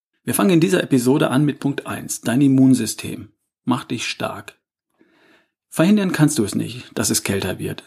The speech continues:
nass und dunkel. Es wird passieren. Also,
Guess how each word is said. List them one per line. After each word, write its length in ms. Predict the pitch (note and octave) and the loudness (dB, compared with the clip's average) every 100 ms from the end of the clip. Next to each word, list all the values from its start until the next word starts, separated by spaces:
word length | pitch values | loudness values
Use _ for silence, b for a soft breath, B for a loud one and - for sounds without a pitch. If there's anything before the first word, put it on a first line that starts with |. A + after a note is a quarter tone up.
| - | -6
nass 400 | G#2+ G#2+ - - | -2 -2 -4 -8
und 200 | - G#2+ | -4 -2
dunkel. 320 | G2 F#2+ - - _ _ _ _ - | -2 -4 -8 -14 _ _ _ _ -6
Es 160 | B2+ - | -4 0
wird 140 | D3 | 0
passieren. 480 | E3+ D#3+ G#2+ F#2+ - _ _ _ _ _ _ _ | 2 0 0 -2 -8 _ _ _ _ _ _ _
Also, 360 | - G#2+ G2+ - | -2 -2 -2 -8